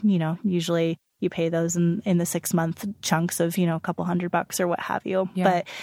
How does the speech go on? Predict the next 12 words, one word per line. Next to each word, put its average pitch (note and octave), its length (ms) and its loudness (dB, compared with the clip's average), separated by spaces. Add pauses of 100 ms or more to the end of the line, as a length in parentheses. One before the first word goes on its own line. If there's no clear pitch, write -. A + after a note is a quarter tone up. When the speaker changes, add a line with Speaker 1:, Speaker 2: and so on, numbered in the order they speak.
(100)
Speaker 1:
yeah, A#3+ 380 2
I A3+ 120 2
mean, A#3+ 160 4
the, A3+ 580 0
the G#3 140 2
nice B3+ 260 2
thing A#3+ 160 2
about G#3 260 2 (140)
road F#3+ 220 2
travel F#3 340 0
is E3+ 120 -2
that E3+ 280 0